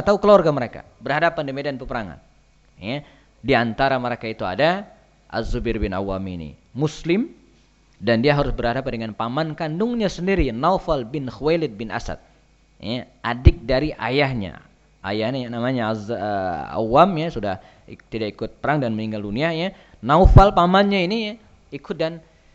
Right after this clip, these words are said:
melawan ponakannya, Az-Zubair bin. Dan yang seperti ini banyak. Omar, ya, Omar bin Khattab itu berada di pihak kaum muslimin. Dia harus berperang melawan pamannya, Naufal bin Hisham,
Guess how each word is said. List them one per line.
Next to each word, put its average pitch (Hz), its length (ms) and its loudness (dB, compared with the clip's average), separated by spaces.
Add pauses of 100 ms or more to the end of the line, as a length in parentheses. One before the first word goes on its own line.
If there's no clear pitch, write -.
(160)
melawan 147 480 2
ponakannya, 127 720 -4
Az-Zubair 120 480 -4
bin. 104 160 -4
Dan 180 160 2
yang 185 80 -2
seperti 220 240 -2
ini 311 80 -2
banyak. 302 240 0 (320)
Omar, 156 560 4
ya, 107 160 -6
Omar 190 320 4
bin 208 160 0
Khattab 208 400 -2
itu 220 240 -8 (480)
berada 165 320 4
di 139 160 -2
pihak 170 160 0
kaum 151 160 -2
muslimin. 147 640 -2
Dia 135 160 -2
harus 147 240 0
berperang 156 400 2
melawan 151 320 4
pamannya, 156 720 0
Naufal 156 640 2
bin 151 240 -4
Hisham, 131 480 -6